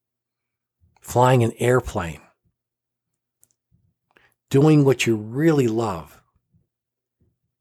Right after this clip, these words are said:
being really in love, being your true self,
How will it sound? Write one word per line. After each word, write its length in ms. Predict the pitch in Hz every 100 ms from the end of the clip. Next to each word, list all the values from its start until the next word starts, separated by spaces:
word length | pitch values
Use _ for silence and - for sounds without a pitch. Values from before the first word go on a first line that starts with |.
| _ _ _ _ _
being 440 | 151 165 170 131 113
really 300 | 107 113 107
in 120 | 98
love, 360 | 98 85 69 - _ - - - _ _ _ _ _ - _ _ 107
being 320 | 139 160 156
your 140 | 139
true 320 | - - 139
self, 560 | 120 - 120 90 - -